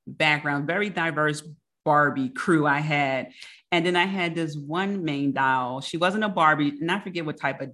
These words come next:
doll she was, but she had a, a star crown on her head that lit up. And she was taller than all the other Barbies.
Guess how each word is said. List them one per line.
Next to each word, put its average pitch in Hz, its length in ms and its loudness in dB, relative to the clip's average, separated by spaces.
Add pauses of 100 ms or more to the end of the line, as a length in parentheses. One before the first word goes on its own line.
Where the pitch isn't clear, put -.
doll 131 300 0
she 131 160 -8
was, 135 340 -4
but 139 240 -4 (260)
she 202 140 -4
had 202 120 2
a, 151 320 2
a 143 40 0
star 165 460 4
crown 170 420 2
on 143 140 0
her 143 180 -2
head 143 300 -4
that 135 300 -4 (140)
lit 156 280 0
up. 131 320 2 (340)
And 160 100 -2
she 196 120 -4
was 170 260 -2
taller 165 460 2
than 156 160 0
all 151 220 0
the 147 140 -4
other 147 260 -2
Barbies. 147 760 0